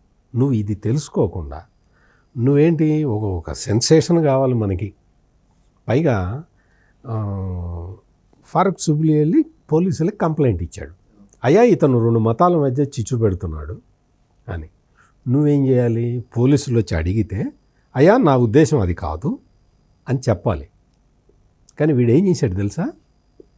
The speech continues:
ఫారూక్ షుబ్లీ మీద వ్యతిరేకంగా ఇంకొక వీడియో చేశాడు. ఫారూక్ షుబ్లీకి వ్యతిరేక-, అంటే పో-, ఫారూక్ షుబ్లీ వెళ్ళి పోలీస్ కంప్లైంట్ ఇచ్చాడని తెలియంగానే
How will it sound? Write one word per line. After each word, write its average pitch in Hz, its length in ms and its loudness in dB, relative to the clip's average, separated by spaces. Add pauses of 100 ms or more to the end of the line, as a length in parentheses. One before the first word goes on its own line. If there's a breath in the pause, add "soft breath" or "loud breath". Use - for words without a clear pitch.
(480)
ఫారూక్ 233 460 -2
షుబ్లీ 233 540 0
మీద 214 260 6
వ్యతిరేకంగా 196 640 2
ఇంకొక 254 480 6 (1000)
వీడియో 170 280 6
చేశాడు. 92 440 -4 (160)
ఫారూక్ 226 440 0
షుబ్లీకి 220 840 0
వ్యతిరేక-, 160 520 2
అంటే 160 140 2
పో-, 143 260 -2
ఫారూక్ 165 420 -4
షుబ్లీ 190 500 2
వెళ్ళి 151 220 2
పోలీస్ 226 580 0
కంప్లైంట్ 185 560 2
ఇచ్చాడని 165 800 0
తెలియంగానే 151 960 2